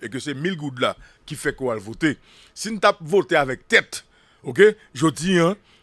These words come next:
nou pa tap chèche Papa Nwèl tout la jounen.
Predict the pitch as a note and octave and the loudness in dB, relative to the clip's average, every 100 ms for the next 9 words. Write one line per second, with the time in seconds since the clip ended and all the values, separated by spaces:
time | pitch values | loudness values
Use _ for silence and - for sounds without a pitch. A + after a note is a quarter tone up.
0 | _ _ D3 G#3+ A3+ - D3 A#3 A3+ - | _ _ 0 4 4 2 -2 -2 -2 0
1 | E3 D3 C#3+ C3+ D3+ C#3 A2 B2 G#2+ A2+ | 2 0 0 0 0 0 -6 -4 -4 -8
2 | B2 | -8